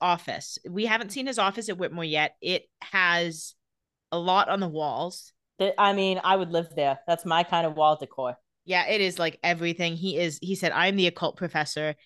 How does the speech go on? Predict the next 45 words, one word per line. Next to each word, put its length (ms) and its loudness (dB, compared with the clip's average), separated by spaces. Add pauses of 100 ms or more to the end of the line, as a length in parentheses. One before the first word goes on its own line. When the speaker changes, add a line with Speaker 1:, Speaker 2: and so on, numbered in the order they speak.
(260)
Speaker 1:
and 440 -2 (240)
people 340 0
will 180 4
not 220 2
visit 300 0
me 140 -4
unless 280 -6
they 140 -4 (160)
really 240 -2
wanna 200 -8
talk 280 -8
to 120 -20
me." 180 -18 (120)
Speaker 2:
He 120 -4
got 200 6
rid 100 6
of 80 4
all 100 8
those 240 0
stupid 440 -6
candles 500 0
that 120 -4
were 120 -2
all 120 4
over 180 -2
Shane's 420 2
office. 600 0
Speaker 1:
<laughs> 40 -20
Yeah. 220 -2 (500)
Speaker 2:
He's 160 2
been, 160 6
he 80 4
was, 180 -2
was 180 -4
scratching 540 2
wax 400 2
off 180 4
of 80 -12
surfaces 540 -4
for, 140 -20
like, 160 0
a 80 0
week. 540 -6
Speaker 1:
<laughs> 60 -20
Yeah. 420 0